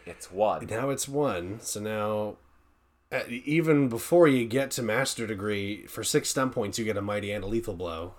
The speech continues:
Speaker 2: And then
Speaker 1: And
Speaker 2: it
Speaker 1: one left over.
Speaker 2: And one, and, and then when you hit Master of Berserker, it's, you got, you still got one left over. And assuming that you're, of course,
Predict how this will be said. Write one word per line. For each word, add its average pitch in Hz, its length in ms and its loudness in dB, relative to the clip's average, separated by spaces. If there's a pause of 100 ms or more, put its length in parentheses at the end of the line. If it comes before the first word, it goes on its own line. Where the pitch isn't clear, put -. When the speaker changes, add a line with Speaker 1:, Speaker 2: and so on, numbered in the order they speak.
Speaker 2:
And 104 140 -8
then - 80 2
Speaker 1:
And 120 80 0
Speaker 2:
it 123 60 0
Speaker 1:
one 151 180 8
left 180 240 6
over. 113 480 0
Speaker 2:
And 113 160 -4
one, 131 220 4
and, 131 240 0
and 123 160 -2
then 139 160 2
when 143 100 8
you 135 80 4
hit 120 140 -2
Master 107 480 -2
of 98 340 -8
Berserker, 107 520 -2
it's, - 500 -6
you 98 120 -10
got, 95 200 -4
you - 60 -10
still - 200 -6
got 113 160 -6
one 107 160 -4
left 98 200 -6
over. 107 440 -4
And 95 240 -10
assuming 120 460 -2
that 113 160 -2
you're, 110 220 0 (180)
of 127 260 -6
course, 123 240 0